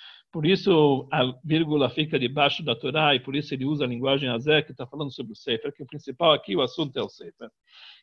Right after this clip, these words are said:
E lá, no Parshat Avot, que é o principal assunto da Torá, que lá é a Parshat das Maldições, pra advertir sobre a Torá, então por isso a vírgula fica debaixo do Sefer, e fica a Torá Azot, pra dizer que o principal lá é a Torá, a Torá, os ensinamentos que a gente tem que aprender da Torá.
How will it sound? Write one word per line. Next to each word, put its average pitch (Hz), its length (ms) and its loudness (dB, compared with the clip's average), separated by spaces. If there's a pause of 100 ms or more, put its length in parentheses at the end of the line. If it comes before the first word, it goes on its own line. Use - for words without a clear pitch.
E 123 100 -12
lá, 190 360 2
no 131 180 -12
Parshat 147 460 -8
Avot, 202 320 -4
que - 60 -12
é - 40 -16
o - 20 -20
principal 131 360 -8
assunto 165 300 -8
da 160 100 -6
Torá, 214 300 -2
que - 100 -18
lá - 100 -8
é - 20 -6
a 127 40 -8
Parshat 147 320 -8
das 151 140 -6
Maldições, 170 520 -6
pra 135 100 -10
advertir 123 320 -12
sobre 175 200 -8
a - 20 -6
Torá, 220 300 -4
então 196 180 -10
por 175 160 -10
isso 190 360 -8 (500)
a 160 140 2
vírgula 190 360 6
fica 156 220 2
debaixo 156 400 2
do 156 100 -4
Sefer, 139 640 0
e 151 60 -18
fica 143 240 -10
a - 20 -10
Torá 190 360 -2
Azot, 208 440 0
pra 180 120 -10
dizer 196 320 -4
que - 80 -12
o 180 40 -12
principal 175 460 -6
lá 180 240 0
é 165 60 0
a 156 60 -2
Torá, 156 220 -4
a 151 40 -4
Torá, 170 320 -2
os 160 100 -4
ensinamentos 160 460 -8
que - 80 -16
a 151 40 -12
gente - 120 -20
tem 147 100 -14
que 127 80 -12
aprender 135 440 -4
da 127 120 -10
Torá. - 280 -12